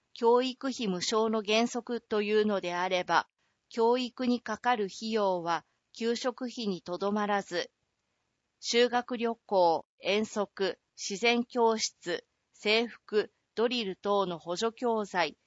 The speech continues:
卒業アルバムなど、すべて無償とすること。さらに、給付型奨学金制度や学生支援の実施で定住につなぎ、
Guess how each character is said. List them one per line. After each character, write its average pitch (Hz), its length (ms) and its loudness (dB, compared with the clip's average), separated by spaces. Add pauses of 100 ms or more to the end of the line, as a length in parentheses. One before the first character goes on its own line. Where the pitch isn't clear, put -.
(160)
卒 220 320 -10
業 240 320 0
ア 240 80 2
ル 233 100 2
バ 185 160 -2
ム 175 100 -6
な 170 160 -2
ど、 165 220 -2 (260)
す - 200 -8
べ 240 160 0
て 180 160 -6
無 160 120 -8
償 208 300 0
と 208 160 -4
す 196 240 -6
る 190 140 -2
こ 175 180 -12
と。 175 300 0 (500)
さ - 180 0
ら 220 160 2
に、 180 280 -2 (360)
給 247 260 -2
付 247 160 -4
型 240 320 -2
奨 226 260 0
学 233 260 -8
金 233 300 -2
制 226 280 0
度 202 140 -4
や 175 240 0 (240)
学 180 220 -6
生 247 300 2
支 262 200 -4
援 240 220 0
の 165 160 -6
実 180 160 -8
施 196 200 -2
で 208 140 0
定 208 280 0
住 220 240 0
に 214 180 0
つ - 160 -10
な 196 160 0
ぎ、 190 240 -8